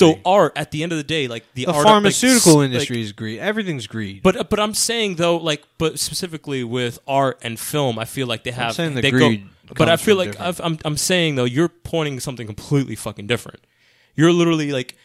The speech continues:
Speaker 1: you're like, I'm t-, we're talking about apples to oranges, but yeah, it's just fucking pulling out a fucking, like, cucumber out of nowhere. It's like, no one's fucking talking about that.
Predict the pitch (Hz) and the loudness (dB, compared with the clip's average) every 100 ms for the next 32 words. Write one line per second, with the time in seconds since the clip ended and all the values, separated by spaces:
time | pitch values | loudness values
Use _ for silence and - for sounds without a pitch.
0 | _ 135 143 139 139 - 143 139 185 160 | _ -2 0 0 -4 -8 -6 -4 -4 -4
1 | 139 147 135 127 - 160 170 131 113 110 | -4 -6 -6 -6 -2 2 2 2 -2 -4
2 | - _ _ - 139 139 135 120 - 127 | -6 _ _ -2 0 0 -2 -6 -6 -6
3 | 123 143 131 123 117 - 127 123 113 110 | -4 -2 -2 -2 -6 -6 -8 -8 -8 -8
4 | 110 107 - 170 160 131 113 110 110 131 | -8 -10 -8 -8 -6 -6 -6 -6 -2 2
5 | 139 107 104 107 120 143 139 143 127 143 | 2 0 -6 -8 -4 -2 -2 -6 -6 -2
6 | 135 107 - - - - | -2 -4 -10 -12 -14 -16